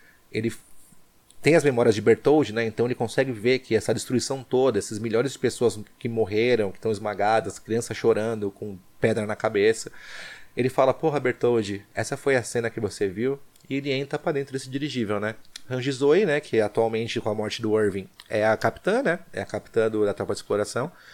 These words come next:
Fala com o, com o Armin isso. Fala, "Nossa, Armin, mas que plano maluco que você bolou. Você foi possuído pelo espírito do Irving?" O chefão maluco que mete os loucos. E, cara,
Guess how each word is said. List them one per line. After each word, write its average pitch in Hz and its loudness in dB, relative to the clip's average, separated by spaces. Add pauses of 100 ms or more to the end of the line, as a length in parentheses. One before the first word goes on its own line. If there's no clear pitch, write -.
(360)
Fala 196 6
com 160 -4
o, 113 -2 (200)
com 127 -4
o 120 0
Armin 143 2
isso. - -2
Fala, 180 2
"Nossa, 180 2
Armin, 127 2
mas 131 -6
que - -18
plano 175 -2
maluco 196 -2
que - -12
você 147 -4
bolou. 127 -2 (160)
Você 123 -6
foi 156 2
possuído 160 0
pelo 143 2
espírito 139 0
do 110 4
Irving?" 147 2 (200)
O 113 -4
chefão 117 2
maluco 107 -2
que 110 0
mete 101 -2
os 101 -4
loucos. 98 -4 (680)
E, 175 -10
cara, 165 6